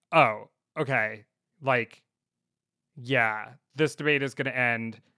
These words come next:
People will have done just fine, and everyone's gonna focus on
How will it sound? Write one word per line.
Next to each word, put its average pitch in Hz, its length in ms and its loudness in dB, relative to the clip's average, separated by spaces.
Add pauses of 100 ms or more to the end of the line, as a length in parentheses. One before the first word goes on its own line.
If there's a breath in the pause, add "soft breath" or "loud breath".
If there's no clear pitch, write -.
(500)
People 170 260 2
will 151 120 6
have 139 140 4
done 131 200 2
just 123 220 -4
fine, 110 540 -2 (280)
and 127 120 -6
everyone's 117 400 0
gonna 107 140 -4
focus 107 360 -10
on 104 460 -14